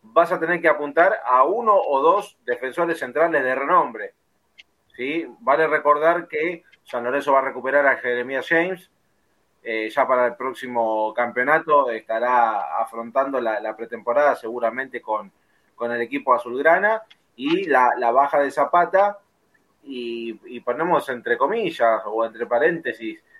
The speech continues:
lo de, lo de Senesi, a ver si, si, perdón, lo de Senesi, eh, me, me traicionó el subconsciente, lo del chico Gattoni, eh, que,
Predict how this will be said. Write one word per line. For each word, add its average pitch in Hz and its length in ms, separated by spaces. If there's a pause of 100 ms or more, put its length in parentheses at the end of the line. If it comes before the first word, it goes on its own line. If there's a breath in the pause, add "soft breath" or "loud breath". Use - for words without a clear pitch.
(200 soft breath)
lo 117 160
de, 107 560 (420 soft breath)
lo 113 160
de 117 40
Senesi, 127 680
a 104 140
ver 147 180
si, 113 320
si, 104 340
perdón, 123 360
lo 117 100
de 113 80
Senesi, 107 480 (180)
eh, 101 260
me, 107 140 (100)
me 117 180
traicionó 131 380
el 165 80
subconsciente, 143 680 (300 loud breath)
lo 120 100
del 127 120
chico 175 240
Gattoni, 156 580 (480 loud breath)
eh, 110 800
que, 117 220